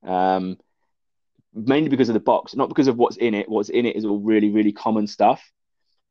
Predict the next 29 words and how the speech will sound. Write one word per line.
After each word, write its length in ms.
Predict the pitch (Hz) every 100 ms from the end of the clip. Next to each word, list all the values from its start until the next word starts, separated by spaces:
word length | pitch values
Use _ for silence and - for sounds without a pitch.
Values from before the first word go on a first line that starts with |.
| _
Um, 340 | 104 101 101 82
the 80 | 104
box 400 | - 117 - 107
is 120 | 92
what 200 | 104 98
makes 340 | 107 101 -
it 180 | 92 - _
the 60 | 95
rare 280 | 98 98 95
thing. 300 | - 101 92
I 140 | 98
know 280 | 107 131 143
there's 200 | 131 117
the, 100 | 107
what 340 | 101 107 -
is 80 | -
it, 60 | 123
the 60 |
World 320 | 123 123 127 120
of 80 |
Sport 340 | - - 127 -
set 280 | - 120 -
that 120 | -
people 240 | 131 123
go 180 | 113 120
on 100 | 117
about 360 | 113 117 113 -
that's 140 | 107
got 180 | - -